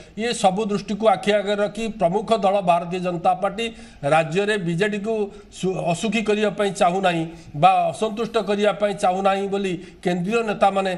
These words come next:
ସେମାନେ ତାଙ୍କ ରଣକୌଶଳରେ ସ୍ଥିର କରିଛନ୍ତି। ସେହି ସମୟରେ ଆମେ, ଆମେ ଦେଖୁଛନ୍ତି ଯେ କେନ୍ଦ୍ରର ନେତା, କେନ୍ଦ୍ରମନ୍ତ୍ରୀ ତଥା ରାଜ୍ୟର ପ୍ରମୁଖ ଚେହେରା, ଧ-, ଧର୍ମେନ୍ଦ୍ର ପ୍ରଧାନଙ୍କ ଅନୁପସ୍ଥିତି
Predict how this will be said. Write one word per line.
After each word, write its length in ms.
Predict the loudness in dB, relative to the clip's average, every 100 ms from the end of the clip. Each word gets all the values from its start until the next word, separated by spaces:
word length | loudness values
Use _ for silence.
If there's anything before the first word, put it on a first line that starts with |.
| -8 -14
ସେମାନେ 300 | -2 2 2 2
ତାଙ୍କ 160 | 0 0
ରଣକୌଶଳରେ 720 | 0 0 0 -2 0 -2 -2
ସ୍ଥିର 280 | -6 -4 -2 0
କରିଛନ୍ତି। 540 | -2 -2 -2 -2 -2 -4 -10 -18
ସେହି 320 | -4 2 2 2
ସମୟରେ 580 | 2 2 2 2 0 -2 -6 -12 -2
ଆମେ, 260 | 0 2 0
ଆମେ 260 | 0 0 0
ଦେଖୁଛନ୍ତି 640 | -2 -4 -4 -2 -2 0 -2 -4 -12 -14
ଯେ 300 | -6 0 2 2 -2 -8 -18 -20 -20 -10 -2
କେନ୍ଦ୍ରର 420 | 0 2 2 2 0
ନେତା, 320 | -2 2 4 4 2 -4 -4
କେନ୍ଦ୍ରମନ୍ତ୍ରୀ 840 | 0 0 2 0 0 -2 -2 -2 -2 -4 -12 -14 -4
ତଥା 240 | 0 2 4
ରାଜ୍ୟର 480 | 2 0 0 2 2 0
ପ୍ରମୁଖ 360 | 0 0 0 2 2 0 -6 -10 0
ଚେହେରା, 380 | 2 4 2 0 -4 -16 -16 -10 -8
ଧ-, 480 | -6 -6 -2 0 0 0
ଧର୍ମେନ୍ଦ୍ର 460 | 0 2 0 4 4 4
ପ୍ରଧାନଙ୍କ 440 | 2 2 0 0
ଅନୁପସ୍ଥିତି 760 | 0 0 0 -2 -2 -6 -8